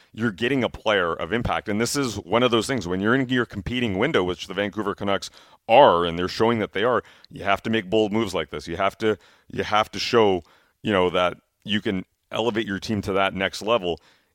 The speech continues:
So anytime you make a move like this, of course, there's an element of risk, but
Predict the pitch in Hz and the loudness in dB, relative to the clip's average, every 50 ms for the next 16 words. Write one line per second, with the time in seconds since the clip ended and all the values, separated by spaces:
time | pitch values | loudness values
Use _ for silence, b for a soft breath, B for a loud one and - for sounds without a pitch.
0 | b _ _ - - 113 107 - - 135 135 139 127 120 139 127 117 113 107 110 | b _ _ -2 0 0 0 2 0 -2 -2 -2 0 2 0 2 2 2 0 -2
1 | 101 - 101 104 139 175 165 110 98 87 - - 98 - - - - 139 139 135 | -2 -2 0 2 2 2 2 0 -2 -2 -2 -6 -8 -8 -8 -8 -2 0 0 0
2 | - - - - - 98 98 104 101 104 101 98 92 - 92 87 95 117 123 - | 0 -2 -6 -6 -6 -6 -4 -2 -2 -2 -2 -2 -4 -6 -6 -2 0 -2 -2 -2
3 | - - - _ 95 87 85 | -4 -12 -8 _ -4 -4 -4